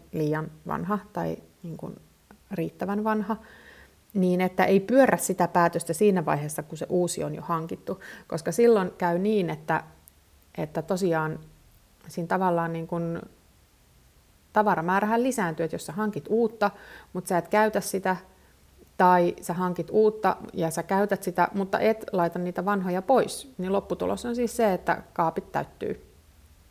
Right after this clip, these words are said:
Ja näin, niin kun, tavarataitojen näkökulmasta, niin se, että sitä tavaraa on sopivasti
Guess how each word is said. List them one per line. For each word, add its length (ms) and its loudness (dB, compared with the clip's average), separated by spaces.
Ja 520 0
näin, 280 -2
niin 80 -2
kun, 100 -4
tavarataitojen 720 2
näkökulmasta, 800 -2
niin 480 -2
se, 260 2
että 180 -2
sitä 220 -4
tavaraa 500 2
on 160 -2
sopivasti 800 -2